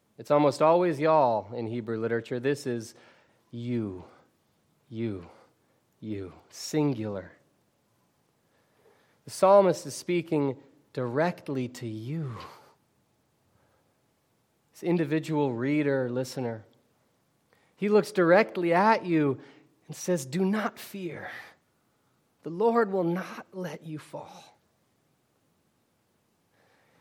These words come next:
Added to this belaying image is now the image of a shade covering,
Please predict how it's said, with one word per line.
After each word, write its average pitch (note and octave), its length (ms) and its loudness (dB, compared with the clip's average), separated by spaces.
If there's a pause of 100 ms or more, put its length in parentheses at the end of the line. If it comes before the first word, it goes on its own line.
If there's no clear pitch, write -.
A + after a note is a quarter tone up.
(600)
Added A3 360 8
to G3 120 -4
this F#3 320 0 (500)
belaying F#3 560 10
image E3+ 420 4
is D3+ 160 -2
now F#3+ 300 6
the F3 180 2
image E3 280 2
of D3+ 100 -2
a D3+ 60 0
shade D#3 800 0
covering, G#2+ 500 -4